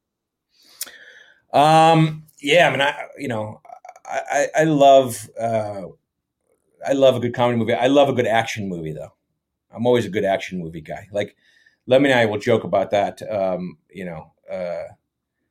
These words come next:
you know, and you run through, like, the Schwarzenegger, um,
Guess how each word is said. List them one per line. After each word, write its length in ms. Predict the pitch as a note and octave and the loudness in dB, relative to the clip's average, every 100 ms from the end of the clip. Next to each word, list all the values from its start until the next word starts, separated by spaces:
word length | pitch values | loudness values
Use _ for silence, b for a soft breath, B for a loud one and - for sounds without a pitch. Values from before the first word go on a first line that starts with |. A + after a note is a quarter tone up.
| _ _ - | _ _ -12
you 100 | A#2 | -6
know, 120 | G2 | -4
and 140 | G#2 | -4
you 80 | G#2+ | -4
run 220 | G#2+ A#2 | 0 0
through, 160 | A2+ A2+ | 2 0
like, 160 | G2+ F#2+ | -2 -2
the 60 | |
Schwarzenegger, 1000 | F#2 - A2+ G2+ G2 F#2+ F2+ F2+ F2+ - | -6 0 0 0 -6 -6 -4 -4 -4 -4
um, 520 | F#2+ F2 F2 E2 E2+ | -2 0 -2 -4 -12